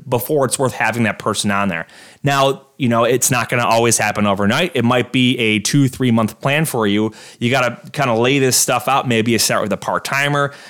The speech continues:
You gotta figure that out all on your own. There's, you know, no business is the same. They could be very similar and have a lot of overlapping qualities, but at the end of the day, every business model and everyone's book of business and, and their preference and how they operate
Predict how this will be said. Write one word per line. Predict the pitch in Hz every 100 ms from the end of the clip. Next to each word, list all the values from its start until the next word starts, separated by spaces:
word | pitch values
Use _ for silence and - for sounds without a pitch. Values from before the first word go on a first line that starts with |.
| -
You | 135
gotta | 170 185
figure | - 156
that | 147
out | 135 135 -
all | 127 139
on | 123 120
your | 117
own. | 160 156 156 131 - -
There's, | 131 127 117 -
you | 120
know, | 113
no | 131 151
business | 135 143 135 139 127
is | 113
the | 110
same. | 104 156 143 135 139
They | 151
could | 156
be | 127
very | 113 110
similar | 98 269 285 139 117
and |
have | 120 113
a |
lot | 113
of | 117
overlapping | 139 123 120 117 117 110 107 -
qualities, | - 180 185 160 139 113
but | 131
at | 120 113
the | 135
end |
of | 127
the | 120
day, | 135 143 139 - - -
every | 143 160 190
business | 131 139 147 139 123
model | 127 117 120 110
and |
everyone's | 120 135 131 123
book | 104 165 -
of | 117
business | 123 117 117 -
and, | 113
and | 123 113 107 - -
their | - 127
preference | 120 - 151 143 147
and | 131
how | 117 123
they | 113
operate | 104 143 151 131 117